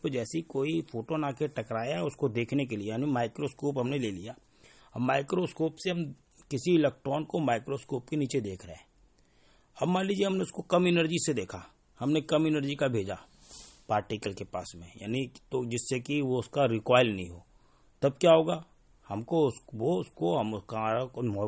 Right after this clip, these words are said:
जो microscope है, उसका resolution कम रह जाएगा, उतना अच्छे तरीके से हम देख नहीं पाएंगे। लेकिन अगर हमने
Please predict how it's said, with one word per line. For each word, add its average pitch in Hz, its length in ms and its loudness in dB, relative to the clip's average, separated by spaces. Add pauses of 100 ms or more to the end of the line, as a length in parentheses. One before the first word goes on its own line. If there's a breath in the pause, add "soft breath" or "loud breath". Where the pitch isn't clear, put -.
(300)
जो 117 140 -2
microscope 110 680 -6
है, 160 280 -6 (460 soft breath)
उसका 175 240 0
resolution 139 540 2
कम 123 220 0
रह 107 60 0
जाएगा, 87 420 -8 (100)
उतना 143 260 -2
अच्छे 139 240 -2
तरीके 120 340 -6
से 156 120 -4
हम 156 80 -2
देख 123 240 -2
नहीं 92 140 -10
पाएंगे। - 320 -20 (680 soft breath)
लेकिन 143 440 0 (100)
अगर 147 260 2
हमने 160 320 2